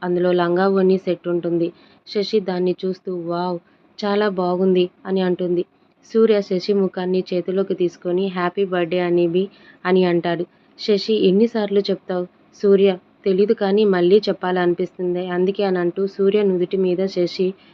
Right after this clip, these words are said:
నుదుటి కిస్ చేస్తాడు. శశి తన రెప్పలను తన్మయత్వంతో వాల్చుతుంది. సూర్య శశి రెప్పల మీద ముద్దు పెట్టుకొని తన పెదాలను అందుకుంటాడు.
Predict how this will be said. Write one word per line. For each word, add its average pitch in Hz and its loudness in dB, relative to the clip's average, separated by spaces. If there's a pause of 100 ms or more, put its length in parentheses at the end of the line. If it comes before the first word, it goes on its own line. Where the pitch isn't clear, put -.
(120)
నుదుటి 196 2
కిస్ 190 -2
చేస్తాడు. 175 -4 (1700)
శశి 226 0 (220)
తన 196 2 (120)
రెప్పలను 202 0 (320)
తన్మయత్వంతో 196 -2
వాల్చుతుంది. 180 -4 (340)
సూర్య 196 6
శశి 190 0
రెప్పల 190 0
మీద 185 2
ముద్దు 180 0
పెట్టుకొని 185 0 (500)
తన 233 0
పెదాలను 196 2
అందుకుంటాడు. 175 0